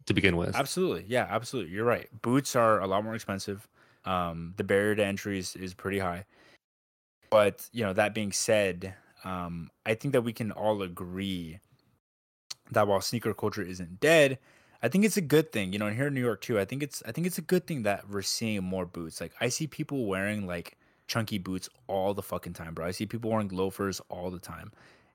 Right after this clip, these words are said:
Speaker 2: And
Speaker 1: I was gonna ask you, what do you see in
Speaker 2: I
Speaker 1: New York?
Speaker 2: see
Speaker 1: Since you're in the, you know, the main city where fashion's prevalent.
Speaker 2: Dude, I see a lot of, um, like, you know, like, those, you remember when Balenciaga was doing, like, those,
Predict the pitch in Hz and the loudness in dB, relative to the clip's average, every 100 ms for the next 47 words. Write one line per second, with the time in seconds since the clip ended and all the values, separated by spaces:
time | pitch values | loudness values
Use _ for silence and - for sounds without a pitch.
0 | _ 110 104 98 92 - _ _ _ 113 | _ 2 4 4 2 -6 _ _ _ 6
1 | 120 127 123 120 - 110 110 107 - 107 | 8 8 8 8 8 8 8 8 8 8
2 | 95 87 82 107 98 95 92 131 120 - | 8 4 2 4 6 6 4 0 -2 -2
3 | 110 - 113 101 92 92 - 110 92 87 | 2 4 6 8 6 4 -2 2 4 4
4 | 87 104 101 95 101 98 90 90 - 104 | 4 6 8 6 6 6 6 4 6 4
5 | 95 98 107 98 92 123 101 113 - 143 | 4 2 4 4 4 4 4 4 4 4
6 | 135 117 113 123 117 107 98 92 87 82 | 4 6 6 6 4 2 2 2 0 -4
7 | 87 - - - - 117 123 127 127 147 | -10 -14 -20 -20 -4 -4 -2 2 4 4
8 | 151 - 127 117 110 135 143 175 185 151 | 2 4 6 6 4 0 2 4 4 4
9 | 120 123 - 117 113 104 98 101 107 98 | 2 2 2 2 2 -2 -2 -4 -2 -4
10 | 95 92 90 90 | -4 -4 -4 -8